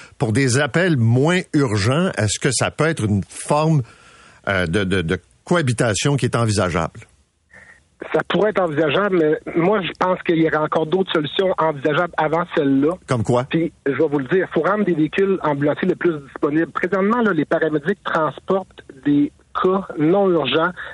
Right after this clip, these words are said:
Speaker 2: des cas qui ne nécessitent pas une ambulance au Québec. Puis les paramédics n'ont pas la capacité de dire à un patient, «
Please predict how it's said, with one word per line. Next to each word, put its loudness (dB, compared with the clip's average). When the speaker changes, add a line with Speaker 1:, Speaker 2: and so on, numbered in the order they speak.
Speaker 2:
des 2
cas 0
qui -2
ne 4
nécessitent -2
pas 2
une 2
ambulance 0
au 0
Québec. -2
Puis 0
les -2
paramédics 0
n'ont -2
pas -4
la 0
capacité -2
de 0
dire 0
à 0
un 0
patient, « -2